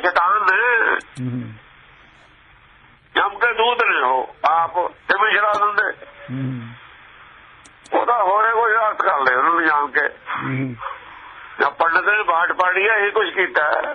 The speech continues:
Speaker 2: ਹੂੰ।
Speaker 1: ਪੰਡਤ ਦੇ ਚੇਲੇ ਨੇ, ਅਸਲ 'ਚ ਪੰਡਤ ਨੇ ਸੰਤ।
Speaker 2: ਹੂੰ, ਹੂੰ।
Speaker 1: ਮਾਲਾ ਲਿਆਈ, ਧੋਤੀ ਟਿੱਕਾ ਲਾਇਆ, ਇਹ ਬਸ ਇੰਨਾ ਹੀ ਫਰਕ ਹੈ।
Speaker 2: ਹੂੰ, ਹੂੰ।
Speaker 1: ਧੋਤੀ ਦੇ ਤਾਂ ਗੁਜ਼ਾਰਾ ਪਾ ਲਿਆ।
Speaker 2: ਹੂੰ, ਹੂੰ।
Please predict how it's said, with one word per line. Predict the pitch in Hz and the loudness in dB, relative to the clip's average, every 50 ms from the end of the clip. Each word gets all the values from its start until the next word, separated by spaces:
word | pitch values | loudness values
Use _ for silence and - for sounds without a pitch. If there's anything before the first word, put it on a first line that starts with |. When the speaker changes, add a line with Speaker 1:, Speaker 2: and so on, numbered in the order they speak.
| 269 127 | -6 -4
Speaker 2:
ਹੂੰ। | 135 135 | -2 0
Speaker 1:
ਪੰਡਤ | - 160 170 190 214 214 | 0 2 2 2 2 0
ਦੇ | 233 220 | 0 0
ਚੇਲੇ | 220 214 214 214 196 202 196 | 0 0 0 0 2 2 2
ਨੇ, | 170 151 143 - 127 | 0 0 0 0 -2
ਅਸਲ | - - 131 131 | -2 0 -2 -2
'ਚ | - 139 | -2 -4
ਪੰਡਤ | - - 143 143 139 143 - 151 | -2 0 0 0 0 0 0 2
ਨੇ | 147 143 147 165 185 190 160 170 | 2 4 4 2 2 2 2 2
ਸੰਤ। | 170 170 160 - 180 170 170 165 160 147 113 - - - 135 | 2 0 0 0 0 2 4 4 2 2 0 -2 -4 -6 -6
Speaker 2:
ਹੂੰ, | 131 131 127 123 | -4 -4 -2 -4
ਹੂੰ। | 131 123 113 107 104 101 - - - - - - - - | -4 -6 -6 -8 -12 -10 -8 -4 -2 0 0 0 2 2
Speaker 1:
ਮਾਲਾ | 143 165 190 214 214 208 | 2 2 2 2 2 2
ਲਿਆਈ, | 202 202 202 220 233 240 233 | 2 2 2 2 0 0 0
ਧੋਤੀ | 226 202 190 190 196 | 0 0 2 0 0
ਟਿੱਕਾ | - 208 202 - 190 185 | 0 -2 0 0 2 2
ਲਾਇਆ, | 170 151 131 123 127 131 131 | 2 2 2 4 4 4 4
ਇਹ | 135 139 | 4 2
ਬਸ | 143 147 143 - | 2 0 0 0
ਇੰਨਾ | - - - 156 160 156 180 185 | 0 0 2 2 2 2 2 2
ਹੀ | 180 170 | 2 2
ਫਰਕ | 185 185 - - - | 2 2 0 0 -2
ਹੈ। | - - | -2 -2
Speaker 2:
ਹੂੰ, | - - - - 135 135 139 | -6 -12 -12 -6 -4 -2 -2
ਹੂੰ। | 139 139 135 127 120 123 _ _ _ _ _ _ _ _ _ _ _ _ _ _ _ - - - - - - - - - - - - - - - - - - - | 0 -2 -2 -4 -8 -10 _ _ _ _ _ _ _ _ _ _ _ _ _ _ _ -12 -10 -10 -10 -8 -10 -10 -10 -8 -8 -8 -8 -8 -10 -14 -14 -12 -4 -2
Speaker 1:
ਧੋਤੀ | 165 160 156 156 175 | 0 0 0 0 0
ਦੇ | 196 202 214 208 | 2 2 2 2
ਤਾਂ | 220 208 | 0 0
ਗੁਜ਼ਾਰਾ | 175 180 165 156 165 196 220 | 2 2 2 2 2 2 2
ਪਾ | 226 220 214 214 | 2 2 2 2
ਲਿਆ। | 208 202 180 165 139 120 | 2 2 2 2 0 -2
Speaker 2:
ਹੂੰ, | - - - - 151 156 127 107 | -4 -6 -8 -4 -4 -2 -2 -4
ਹੂੰ। | 123 117 110 | -6 -8 -10